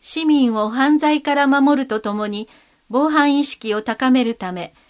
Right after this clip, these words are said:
夕方から夜間にかけて、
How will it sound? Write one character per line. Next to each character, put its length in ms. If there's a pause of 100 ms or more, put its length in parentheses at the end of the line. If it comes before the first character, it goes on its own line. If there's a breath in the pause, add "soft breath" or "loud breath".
(340 soft breath)
夕 200
方 280
か 120
ら 100
夜 160
間 220
に 140
か 140
け 140
て、 300